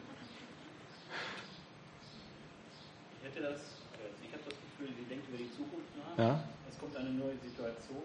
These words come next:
Speaker 2: Mhm.
Speaker 1: Man ist in eine Situation gekommen, in der man nicht unbedingt sein möchte, Arbeitslosigkeit oder ähnliches.
Speaker 2: Mhm.
Speaker 1: Und man sieht das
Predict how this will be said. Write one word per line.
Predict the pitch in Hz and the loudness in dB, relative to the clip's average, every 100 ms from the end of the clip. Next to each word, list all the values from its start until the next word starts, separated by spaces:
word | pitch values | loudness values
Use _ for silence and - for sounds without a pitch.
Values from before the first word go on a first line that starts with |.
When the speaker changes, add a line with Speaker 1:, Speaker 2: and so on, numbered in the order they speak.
| 131 | 10
Speaker 2:
Mhm. | 120 131 - - - - - 247 | 10 10 2 -8 -10 -10 -6 -2
Speaker 1:
Man | |
ist | 302 320 | -2 -2
in | - | 0
eine | 131 | 0
Situation | 127 - - - 147 139 | 0 0 0 2 2 2
gekommen, | 123 143 139 | 2 0 0
in | |
der | 120 127 | 0 0
man | 123 | 0
nicht | 120 | -2
unbedingt | 127 113 113 | -4 -2 0
sein | 123 139 | 0 0
möchte, | 139 - | -2 -4
Arbeitslosigkeit | 110 104 104 101 98 - 101 95 | -4 -4 -4 -6 -8 -6 -8 -6
oder | |
ähnliches. | - - - - | -8 -8 -8 6
Speaker 2:
Mhm. | 151 151 156 190 - - - - - - 131 | 12 12 12 12 8 -4 -8 -10 -10 -6 2
Speaker 1:
Und | 127 127 123 - - - - | 2 2 -2 -6 -8 -6 0
man | 143 147 | 2 2
sieht | |
das | 175 165 | 2 -2